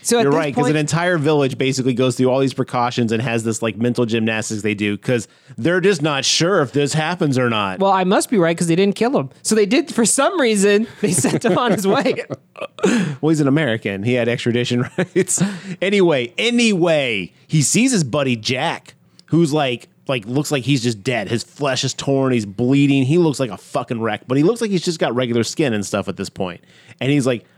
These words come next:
Speaker 2: "Oh, hey, David. Um, so straight up, you're a werewolf, bro. We got killed by a werewolf. Uh, you're gonna totally turn into a werewolf, and you're gonna kill a bunch of people. You should probably take care of this and kill yourself right now."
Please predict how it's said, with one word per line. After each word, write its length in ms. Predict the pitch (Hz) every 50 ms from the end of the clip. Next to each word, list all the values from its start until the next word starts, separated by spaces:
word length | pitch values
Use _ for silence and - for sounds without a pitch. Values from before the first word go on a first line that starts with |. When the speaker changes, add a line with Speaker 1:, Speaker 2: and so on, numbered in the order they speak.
| _ - -
Speaker 2:
"Oh, 200 | 233 233 170 139
hey, 280 | 139 131 156 233 226 165
David. 400 | 143 131 123 120 123 131 123 123 _ _ _ - - -
Um, 360 | 170 175 180 180 175 165 156 - - _ -
so 200 | - - 226 214
straight 400 | - - - - 240 269 262 233
up, 300 | 220 220 214 - - _ _ _ -
you're 340 | 190 160 196 330 403 392
a 40 | 294
werewolf, 500 | 190 185 220 247 240 196 151 139 139 -
bro. 320 | 131 139 143 156 180 196 185
We 180 | 165 208 285
got 160 | 294 277 240
killed 240 | 180 - 190 190 180
by 120 | 165 190 202
a 100 | 208 202
werewolf. 580 | 202 220 214 214 196 165 143 120 107 - - _ -
Uh, 260 | 156 156 160 156 156
you're 200 | 151 165 160 233
gonna 180 | 269 320 311 302
totally 320 | - - 185 175 160 165
turn 180 | 156 151 151 143
into 160 | 135 127 127 120
a 60 | 113
werewolf, 560 | 107 120 143 165 180 180 185 190 190 180 - -
and 460 | - 151 156 156 156 156 156 156 151 139
you're 80 | 160
gonna 160 | 147 160 160 160
kill 220 | 156 - 156 151
a 40 | 139
bunch 220 | 123 123 120 107 -
of 40 | 107
people. 360 | - 120 104 - 110 95 - - - - -
You 140 | - 151 175
should 220 | 170 196 190 -
probably 280 | - 190 190 190 196 196
take 200 | - 196 185 165
care 160 | - 190 196
of 60 | 190 165
this 160 | 143 127 -
and 120 | - 196
kill 200 | 196 - 339 359
yourself 420 | 330 220 147 - 123 101 92 87 -
right 280 | 110 107 110 113 123 131
now." 340 | 151 160 147 120 92 87